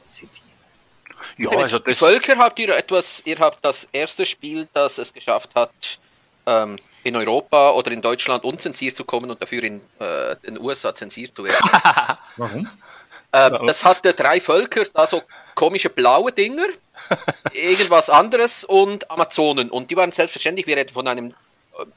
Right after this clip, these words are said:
Speaker 3: deutschsprachigen Spiel aus den neunziger Jahren, die waren nackt.
Speaker 1: Mhm.
Speaker 3: Dickbusige Amazonen, die einem auch dauernd die
Speaker 1: <laughs> Okay.
Speaker 3: kleinen Pixeltittchen in die, äh, ins Gesicht bilden. Ähm,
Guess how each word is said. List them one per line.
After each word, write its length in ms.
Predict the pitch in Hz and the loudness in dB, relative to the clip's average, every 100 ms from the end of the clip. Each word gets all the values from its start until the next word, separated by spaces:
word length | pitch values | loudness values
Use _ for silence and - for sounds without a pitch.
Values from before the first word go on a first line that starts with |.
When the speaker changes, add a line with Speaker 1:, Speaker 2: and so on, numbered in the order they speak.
| _ | _
Speaker 3:
deutschsprachigen 580 | - 156 - - 135 151 | 0 0 0 -4 -4 -4
Spiel 320 | - - 147 | -8 -6 -2
aus 120 | 135 127 | -2 -2
den 100 | 123 | -2
neunziger 360 | 131 190 180 | -4 -2 0
Jahren, 200 | 156 151 | 0 0
die 80 | - | 0
waren 140 | 120 | -4
nackt. 240 | 104 - - _ _ _ _ _ | -2 -6 -8 _ _ _ _ _
Speaker 1:
Mhm. 160 | 113 120 - 494 480 | -12 -10 -8 -8 -2
Speaker 3:
Dickbusige 580 | - 185 - 170 180 175 | -2 -2 -4 -2 0 2
Amazonen, 760 | 151 143 - 156 175 165 180 - | 2 2 -2 -2 0 -2 -6 -10
die 200 | 156 147 | -10 0
einem 240 | 143 147 139 | 0 0 -2
auch 220 | 135 143 | -2 -2
dauernd 380 | - 208 151 - | 0 0 0 -6
die 80 | - | -8
Speaker 1:
<laughs> 0 | |
Okay. 100 | 156 | -8
Speaker 3:
kleinen 400 | - 131 139 131 | 0 0 0 -4
Pixeltittchen 720 | 147 - 143 - 127 - 135 | -8 -6 -8 -6 -8 -6 -4
in 220 | 123 127 | -4 -6
die, 120 | - | -6
äh, 100 | - | -2
ins 360 | - - - - | 2 2 0 0
Gesicht 300 | - 302 - | -2 -2 -4
bilden. 320 | - - 202 - - - - _ | -4 -8 -10 -12 -16 -18 -20 _
Ähm, 240 | 147 139 | -2 -2